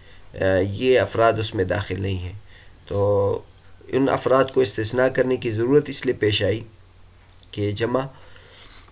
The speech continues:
معرف بغیر لام تمام افراد کو شامل تھا، جس کی وجہ سے استثناء کی ضرورت پیش آئی۔ اس کے بعد جمع منکر کے بارے میں فرماتے ہیں، واختلف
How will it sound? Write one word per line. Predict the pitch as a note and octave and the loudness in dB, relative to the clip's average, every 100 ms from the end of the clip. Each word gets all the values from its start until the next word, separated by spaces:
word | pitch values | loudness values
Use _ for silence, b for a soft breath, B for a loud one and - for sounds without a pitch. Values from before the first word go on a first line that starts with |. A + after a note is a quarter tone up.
| - - - | -20 -20 -12
معرف | G2+ A#2 B2 C3 | -2 4 6 6
بغیر | C3+ A#2 G#2+ C3 D3+ | 2 2 6 10 10
لام | C#3 C3 C3 C3 - | 10 8 6 2 0
تمام | A#2+ C3+ D3 | 4 6 6
افراد | C3+ B2 A#2 A2+ | 4 4 2 2
کو | G#2+ | -4
شامل | G#2 A2 A2 G2+ | 0 2 2 -2
تھا، | G2 G2+ - | -4 -6 -8
جس | C#3 - | -10 -2
کی | C#3 | 2
وجہ | A#2 | 2
سے | G#2+ B2 | 0 -4
استثناء | - G2 G2+ G2 | -4 -6 -4 -4
کی | G2+ | -4
ضرورت | F#2+ F#2+ - G2+ - | -6 -6 -8 -10 -12
پیش | - - | -12 -10
آئی۔ | - G2+ - - - - - - - - - - - b b b b b b b | -12 -16 -20 -20 -20 -20 -20 -20 -20 -20 -20 -20 -20 b b b b b b b
اس | E3 - | -4 2
کے | F3 | 8
بعد | E3 | 8
جمع | D#3+ E3+ | 8 8
منکر | D#3+ C3+ C3+ D#3+ | 10 8 8 6
کے | D3 D3 | 4 6
بارے | C#3 C#3 | 8 8
میں | C3 | 6
فرماتے | C3+ A#2+ A#2 A2+ A2+ | 2 0 0 0 0
ہیں، | |
واختلف | A2 C3 C3+ D3+ C#3+ C#3 | 2 2 4 4 4 4